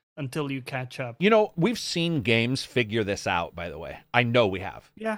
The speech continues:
Speaker 2: I know we've seen games where they somehow dynamically adjust the damage from one guy. When, uh, when one guy hits and he's powerful, it does this. Where the other guy
Speaker 1: Mm-hmm.
Speaker 2: hits. Um, I, I'm gonna have to play this because I certainly
Speaker 1: Yeah.
Speaker 2: Hmm.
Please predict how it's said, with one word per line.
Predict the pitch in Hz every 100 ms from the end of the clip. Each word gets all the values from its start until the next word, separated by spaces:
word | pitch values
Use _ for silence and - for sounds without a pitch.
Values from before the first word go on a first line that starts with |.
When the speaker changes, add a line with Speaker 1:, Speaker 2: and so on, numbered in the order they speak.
| -
Speaker 2:
I | 135
know | 139 143 160
we've | 165 190
seen | - 165 135
games | 135 131 117
where | 120
they | 113
somehow | - 135 131 135
dynamically | 104 120 120 120 123 - 113
adjust | 113 113 110 - - - -
the | 107
damage | 92 139 143 147 -
from | 113 107
one | 147 143
guy. | 139 139
When, | 135 117
uh, | 107 117
when | 113 120 107
one | 151
guy | 151 147 127
hits | 135 - -
and | 104
he's | 87
powerful, | - 135 131 - 135
it | 117
does | 98 90
this. | 147 135 - - - -
Where | 95
the | 127
other | 135
guy | 127
Speaker 1:
Mm-hmm. | 127
Speaker 2:
hits. | 120 - - - _ _ -
Um, | 147 135 117 104 - _ _ _ _ 135
I, | -
I'm | 160
gonna | 190 233
have | 196 -
to |
play | - 151 156
this | 98 -
because | - 151 135
I | 151
certainly | - 180 180 123 117 110 104 _ _ _ _ _ _ _ _ _ _ _ -
Speaker 1:
Yeah. | 131 _ _ _ _ _ -
Speaker 2:
Hmm. | 101